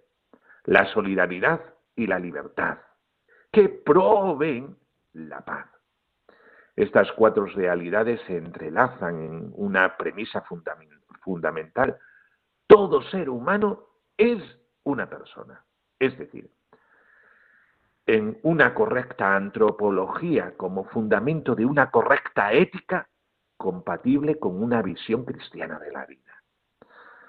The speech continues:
Por eso, donde no hay verdad, donde no hay justicia, donde no hay solidaridad,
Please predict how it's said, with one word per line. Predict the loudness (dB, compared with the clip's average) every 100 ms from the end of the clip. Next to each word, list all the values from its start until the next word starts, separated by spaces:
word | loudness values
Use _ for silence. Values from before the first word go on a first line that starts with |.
| -20 -20 _
Por | 4 6
eso, | 6 4 2 -4
donde | -4 0 0 0 -2 -2 -4 0
no | 2
hay | 4
verdad, | 4 2 0 -4 -6 -14 -16 -10
donde | -8 -6 -4
no | 0
hay | 0 0
justicia, | -6 -14 -6 -6 -4 -8 -6 -6
donde | -8 -8 -2
no | 0
hay | 0
solidaridad, | -2 -6 -4 -4 -4 -6 -8